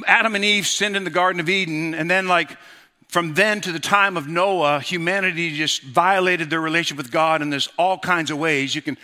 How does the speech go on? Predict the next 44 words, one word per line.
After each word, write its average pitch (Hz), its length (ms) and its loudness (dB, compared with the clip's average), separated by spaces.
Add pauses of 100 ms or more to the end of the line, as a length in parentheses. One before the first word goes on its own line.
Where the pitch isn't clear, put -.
(200)
read 190 160 0
about 180 160 2
this 170 160 -2
in 156 80 -6
the 151 60 -2
first 180 320 -4
six - 240 -4
chapters 165 420 -2
there 156 160 0
of 131 80 -4
Genesis. 151 640 -4 (600)
Humanity 190 580 -2
sinned 208 380 0
against 190 320 -2
their 185 80 0
Creator 180 420 0
God. 165 360 0
Do 143 100 -10
you 202 80 0
know 285 160 0
how 220 260 2
Scripture - 480 -4
describes 170 720 -2
what 165 240 -4
this 160 220 -4
did 165 320 -6
to 156 80 -6
God? 147 500 -4 (580)
Check - 220 -4
this 165 160 -4
out. 131 200 -4 (680)
"The 143 100 -6
Lord 220 420 0
was 190 180 -2
sorry 233 600 2
he 196 220 0
had 180 120 0
ever 214 380 0
made 202 340 2
them," 151 160 -2
he's 156 140 -4
talking 160 240 -2
about 160 320 -2
us, 156 340 -2